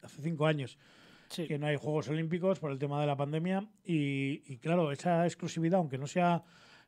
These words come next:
Speaker 1: eh, la prueba más importante o no esté en la cabeza,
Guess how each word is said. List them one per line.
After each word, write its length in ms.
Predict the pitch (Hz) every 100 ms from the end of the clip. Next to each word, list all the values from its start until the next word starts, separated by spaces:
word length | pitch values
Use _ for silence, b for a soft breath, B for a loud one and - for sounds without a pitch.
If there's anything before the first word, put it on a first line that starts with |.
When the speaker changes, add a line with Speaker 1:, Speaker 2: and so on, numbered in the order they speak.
| _
Speaker 1:
eh, 120 | 202
la 180 | 175 156
prueba 220 | 143 165 165
más 180 | 165 -
importante 680 | 165 160 156 170 165 170 165
o 80 |
no 80 | 160
esté 160 | 160 175
en 40 |
la 80 | 156
cabeza, 540 | 156 165 185 190 196